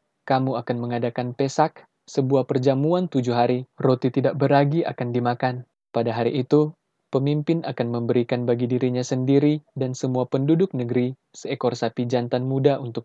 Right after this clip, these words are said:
persembahan penebus dosa. Selama tujuh hari perjamuan, dia akan memberikan suatu persembahan bakaran bagi Tuhan, tujuh ekor sapi jantan muda,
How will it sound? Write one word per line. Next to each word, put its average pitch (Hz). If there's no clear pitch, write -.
persembahan 120
penebus 127
dosa. 117
Selama 123
tujuh 160
hari 127
perjamuan, 131
dia 123
akan 120
memberikan 120
suatu 120
persembahan 135
bakaran 120
bagi 120
Tuhan, 156
tujuh 123
ekor 120
sapi 123
jantan 123
muda, 135